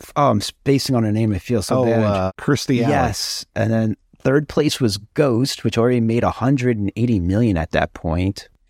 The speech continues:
Speaker 1: White Palace was number four, and Marked for Death was number five. So it was number one when it came out,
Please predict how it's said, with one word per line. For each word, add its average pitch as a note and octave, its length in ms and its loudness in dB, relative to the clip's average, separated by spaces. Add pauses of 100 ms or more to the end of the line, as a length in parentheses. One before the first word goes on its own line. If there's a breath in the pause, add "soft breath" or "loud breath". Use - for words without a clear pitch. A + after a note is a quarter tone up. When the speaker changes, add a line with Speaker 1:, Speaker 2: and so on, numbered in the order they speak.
(200)
Speaker 1:
White B2+ 340 0
Palace B2 560 0
was G2+ 120 -2
number G#2+ 220 2
four, A#2 760 0
and A#2+ 160 2
Marked A#2+ 240 0
for B2+ 160 0
Death A2 260 0
was A2 140 0
number G#2 200 0
five. G2+ 640 0 (320)
So B2 200 0
it A#2 120 0
was A#2+ 220 0
number D#3+ 240 2
one C#3 240 0
when A#2 100 2
it G#2 80 -2
came A#2+ 300 0
out, C#3+ 280 2